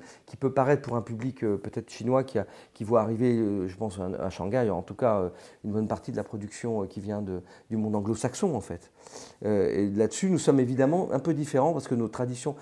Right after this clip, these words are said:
ne sont pas exactement les mêmes. Et, euh, et, euh, euh, ça, c'est pour la forme, on va dire. Pour le fond, je pense que c'est aussi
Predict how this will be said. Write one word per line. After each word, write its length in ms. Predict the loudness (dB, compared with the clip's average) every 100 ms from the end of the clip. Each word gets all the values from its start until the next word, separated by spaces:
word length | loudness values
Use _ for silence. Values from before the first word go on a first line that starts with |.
| -14 -12 -10
ne 60 |
sont 140 | -6 -2
pas 160 | 0 0
exactement 640 | 0 2 2 2 2 4
les 120 | 4
mêmes. 320 | 4 2 0 -4 -12 _ _ -20 _ -6
Et, 280 | 0 2 2
euh, 300 | 2 0 -2 -6 -20 _
et, 280 | -2 0 2
euh, 680 | 2 2 2 2 2 0 -2 -6 -10 -6
euh, 220 | -4 -4
ça, 180 | 4 4
c'est 120 | 6
pour 160 | 6 6
la 80 |
forme, 340 | 8 6 6 2
on 20 | -4
va 120 | -6
dire. 200 | -6 -8 -14 -20 -20 -20 _ -12 -10 -10 -10
Pour 200 | -2 2
le 100 | 4
fond, 480 | 2 0 4 6 4 0 -16 -10
je 200 | -2 -2 -2 -10 _
pense 380 | 4 4 0 -6
que 160 | -6
c'est 380 | -6 -4 -4 -4
aussi 560 | -4 -6 -4 -2 -2